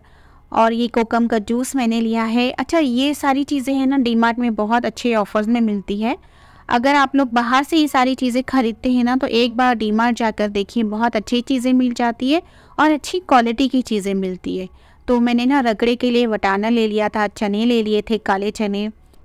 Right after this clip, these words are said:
और वॉश बेसिन में डालने के लिए ना ये एसिड लिया था, डेनर क्लीनर होते हैं ना, ये लिया है मैंने। ये वॉश बेसिन में डालने से ना क्लीन हो जाता है बहुत अच्छे से।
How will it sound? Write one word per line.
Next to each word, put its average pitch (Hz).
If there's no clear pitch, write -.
और 226
वॉश 247
बेसिन 302
में 294
डालने 240
के 285
लिए 269
ना 311
ये 294
एसिड 247
लिया 233
था, 269
डेनर 220
क्लीनर 226
होते 226
हैं 269
ना, 370
ये 226
लिया 220
है 220
मैंने। 226
ये 233
वॉश 226
बेसिन 262
में 254
डालने 214
से 262
ना 269
क्लीन 226
हो 254
जाता 220
है 220
बहुत 214
अच्छे 214
से। 311